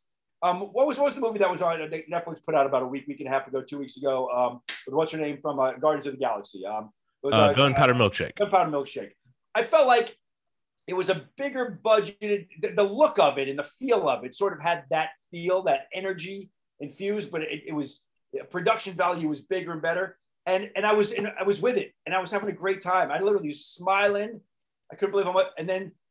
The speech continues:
Speaker 1: they did <laughs> something in the movie.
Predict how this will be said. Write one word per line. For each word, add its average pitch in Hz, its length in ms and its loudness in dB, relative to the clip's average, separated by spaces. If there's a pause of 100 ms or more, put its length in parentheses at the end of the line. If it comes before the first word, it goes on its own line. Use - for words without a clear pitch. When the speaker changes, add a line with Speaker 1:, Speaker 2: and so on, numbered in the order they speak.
(500)
Speaker 1:
they 208 100 4
did 254 320 -6
<laughs> - 160 -12
something 170 380 -4
in 180 180 -4
the 180 80 -4
movie. 190 480 -12